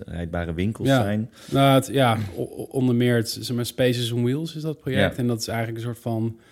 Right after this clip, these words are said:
Speaker 2: ehm, als je, zeg maar, inderdaad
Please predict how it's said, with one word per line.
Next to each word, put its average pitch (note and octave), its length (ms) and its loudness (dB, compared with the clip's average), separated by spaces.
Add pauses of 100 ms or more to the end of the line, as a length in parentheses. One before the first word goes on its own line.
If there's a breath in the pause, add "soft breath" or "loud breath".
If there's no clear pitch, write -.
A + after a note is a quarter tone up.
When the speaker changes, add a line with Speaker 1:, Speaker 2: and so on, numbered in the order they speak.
(480 loud breath)
Speaker 2:
ehm, G#2 480 -4 (480)
als - 240 -4
je, B2 120 0
zeg A#2+ 100 0
maar, A#2 240 0
inderdaad A2 540 -4